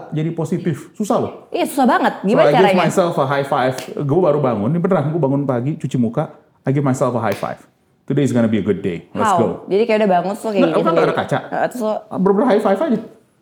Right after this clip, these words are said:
Speaker 1: Makanya tuh kalau kaca tuh ada, ada ta-, ada jempolan tangan gua, eh, kalau di, "Kenapa ada gini?"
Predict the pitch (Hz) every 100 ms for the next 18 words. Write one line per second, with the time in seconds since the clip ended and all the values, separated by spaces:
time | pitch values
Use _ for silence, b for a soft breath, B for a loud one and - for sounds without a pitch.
0 | _ 160 147 277 294 240 196 185 - 240
1 | 185 - 127 156 143 - 147 208 156 151
2 | 151 147 151 196 175 139 - - - 151
3 | 147 147 208 147 117 160 165 147 135